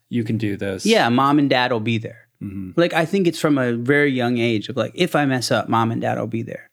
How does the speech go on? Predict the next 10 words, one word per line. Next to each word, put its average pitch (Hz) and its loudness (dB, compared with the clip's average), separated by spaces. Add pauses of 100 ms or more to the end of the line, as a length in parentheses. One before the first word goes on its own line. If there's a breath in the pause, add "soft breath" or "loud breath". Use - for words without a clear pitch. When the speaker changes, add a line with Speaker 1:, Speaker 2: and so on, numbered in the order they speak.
(400 loud breath)
Speaker 2:
Now 180 4
it's 151 0
my 147 4
responsibility 131 0
now 117 0
as 120 -2
an 113 2
adult 117 0 (360)
to 139 2
not 135 0